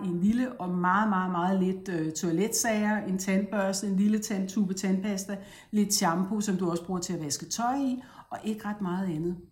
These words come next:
Især vil jeg fremhæve uld, uldtøj og uldundertøj,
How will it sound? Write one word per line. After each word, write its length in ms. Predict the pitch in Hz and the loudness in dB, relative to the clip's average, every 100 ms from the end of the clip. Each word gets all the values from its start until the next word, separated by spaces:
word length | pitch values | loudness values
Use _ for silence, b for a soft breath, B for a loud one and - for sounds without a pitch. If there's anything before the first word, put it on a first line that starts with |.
| B B B B | B B B B
Især 360 | 220 202 247 240 | -2 -2 0 -2
vil 80 | 233 | -2
jeg 100 | 202 | -4
fremhæve 580 | - 214 226 220 170 240 | 0 0 2 0 0 4
uld, 220 | 285 294 - - - - | 4 4 -2 -18 -10 2
uldtøj 540 | 285 277 - 214 202 208 | 2 2 0 2 0 0
og 160 | - | 0
uldundertøj, 800 | 247 269 - 190 226 - 180 147 | 2 2 2 0 0 -2 -2 -2